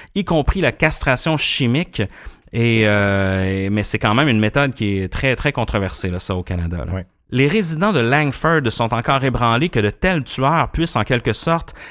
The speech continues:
Speaker 1: grandir dans une si petite communauté et passer inaperçus. Souvent, c'est, c'est troublant que lorsque ces histoires-là arrivent dans des petites communautés.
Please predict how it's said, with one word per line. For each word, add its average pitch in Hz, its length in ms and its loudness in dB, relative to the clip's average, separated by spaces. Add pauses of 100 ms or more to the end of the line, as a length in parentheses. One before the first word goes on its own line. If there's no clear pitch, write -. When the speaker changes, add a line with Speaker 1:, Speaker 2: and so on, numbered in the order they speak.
(120)
Speaker 1:
grandir 160 640 2
dans 113 120 2
une 110 180 0
si - 220 -2
petite - 380 -2
communauté 117 640 0 (200)
et 110 120 -2
passer - 400 0
inaperçus. 117 680 0 (240)
Souvent, 180 300 -2
c'est, 98 320 -2
c'est 107 160 -4
troublant 139 440 0
que 117 140 -4
lorsque 104 260 -4
ces - 180 -4 (120)
histoires-là 113 360 0
arrivent 123 260 0
dans 98 100 0
des 92 80 -4
petites - 420 -2
communautés. 101 600 -2